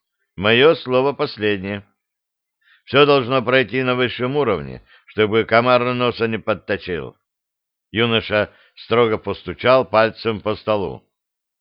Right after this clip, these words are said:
«Итак, первое. Что нам надо выяснить? Здесь ли Муэрто? Если здесь, оперативно его устранить,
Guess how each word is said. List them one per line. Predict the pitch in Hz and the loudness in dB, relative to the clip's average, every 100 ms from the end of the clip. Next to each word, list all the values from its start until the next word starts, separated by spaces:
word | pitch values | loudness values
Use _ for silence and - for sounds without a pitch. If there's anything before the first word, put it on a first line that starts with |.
| _ _ - | _ _ -8
«Итак, | 87 104 131 131 127 - | -6 0 4 4 0 -2
первое. | 139 139 104 73 53 _ _ _ _ _ _ _ | 2 4 2 -2 -8 _ _ _ _ _ _ _
Что | - 127 143 | 0 4 4
нам | 135 139 131 123 | 4 2 2 0
надо | 131 120 127 | 2 2 0
выяснить? | 131 92 - 64 - _ - - 80 | -2 -6 -12 -18 -20 _ -20 -20 -16
Здесь | 76 65 131 139 - | -14 0 2 2 0
ли | 127 131 | -6 -4
Муэрто? | 123 135 131 101 76 - 107 _ _ _ _ _ | 2 4 6 4 -2 -14 -18 _ _ _ _ _
Если | 82 123 147 101 117 | 0 2 2 -2 -6
здесь, | 90 82 131 135 - _ _ _ | -6 -2 0 0 -6 _ _ _
оперативно | 85 85 127 123 147 147 135 | -6 0 2 2 -2 -2 0
его | 127 113 | 2 2
устранить, | 104 143 131 - 104 101 120 135 - | 0 -4 -8 -6 -4 -2 -4 -8 -12